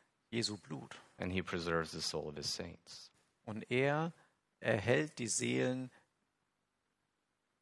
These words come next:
Speaker 1: der Heiligen.
Speaker 2: Lord, we thank you that you are true to your word.
Speaker 1: Herr, wir danken dir, dass du deinem Wort treu bist.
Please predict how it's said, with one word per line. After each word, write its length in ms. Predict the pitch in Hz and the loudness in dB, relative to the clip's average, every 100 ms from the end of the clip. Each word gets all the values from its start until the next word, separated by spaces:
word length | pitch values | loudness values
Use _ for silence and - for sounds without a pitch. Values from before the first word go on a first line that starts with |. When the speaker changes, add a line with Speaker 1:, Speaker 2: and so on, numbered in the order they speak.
| _ - | _ -2
Speaker 1:
der 140 | 104 | 0
Heiligen. 400 | 110 107 110 - - _ _ - - - _ - | 0 -2 -4 -10 -20 _ _ -18 -18 -18 _ 4
Speaker 2:
Lord, 260 | 101 104 98 | 8 8 6
we 80 | |
thank 340 | 98 107 104 98 | 6 8 8 4
you 80 | 90 | 2
that 220 | 95 85 | 2 2
you 300 | 95 95 92 | 2 6 8
are 300 | 90 87 85 - - _ _ _ _ _ _ _ - _ _ _ _ _ _ _ - | 8 6 0 -10 -20 _ _ _ _ _ _ _ -20 _ _ _ _ _ _ _ -6
true 260 | - 123 120 | 4 6 6
to 140 | - | 6
your 160 | 90 85 | 2 2
word. 320 | 85 85 85 - - _ _ _ _ _ _ - | 4 4 2 -4 -16 _ _ _ _ _ _ 0
Speaker 1:
Herr, 140 | 131 | 2
wir 80 | 127 | 6
danken 320 | 135 139 127 | 6 6 0
dir, 140 | 117 117 | 0 0
dass 280 | 113 - | 2 0
du 300 | - 123 127 123 - _ _ _ | -4 -6 -6 -8 -16 _ _ _
deinem 340 | 117 120 123 113 | 2 2 2 2
Wort 220 | 113 - | 2 0
treu 320 | - 113 117 | -2 -2 -2
bist. 360 | - - - | -4 -6 -6